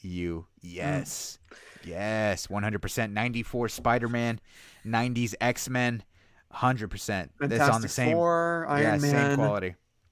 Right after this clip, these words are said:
Speaker 2: Yeah. Well, they were, they were, uh, they connected eventually. Imagine they show up at some point, and maybe in that <laughs> Spider-Verse film, the sequel they're getting. Man, wow. They're pulling from everywhere. Why not them?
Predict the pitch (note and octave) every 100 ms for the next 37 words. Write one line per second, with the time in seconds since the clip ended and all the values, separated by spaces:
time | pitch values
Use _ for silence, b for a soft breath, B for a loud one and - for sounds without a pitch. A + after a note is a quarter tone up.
0 | _ - A#2 A2+ A#2+ - - _ _ _
1 | _ G#3+ D3 E3+ E3+ D#3 E3 F3+ F3+ E3
2 | D#3+ D#3+ D3+ - D#3 D#3+ F#3+ D4+ - B2+
3 | D3+ - D3+ C#3 C3+ - B2+ A#2+ C3+ _
4 | _ _ _ - D#3+ E3+ F3 E3+ - F3
5 | D3+ D#3+ D3+ D3 D3+ C#3+ F3+ B2+ C#3+ D3
6 | D3+ C#3 C3+ - - C#3+ D3 D3 C#3+ -
7 | D3 E3 - B B B D3+ D3 - F3
8 | F3+ E3+ E3 D3+ E3 E3 F3+ - - -
9 | C3+ B2 G#2+ C#3 - _ _ _ _ _
10 | - A2 F#2 - - - _ - - -
11 | - - - _ - B2+ - C#3+ C#3 C3
12 | A#2+ C#3 D3 F2 B2 C3+ D3+ D#3 - D3+
13 | A#3 A#2 C#3+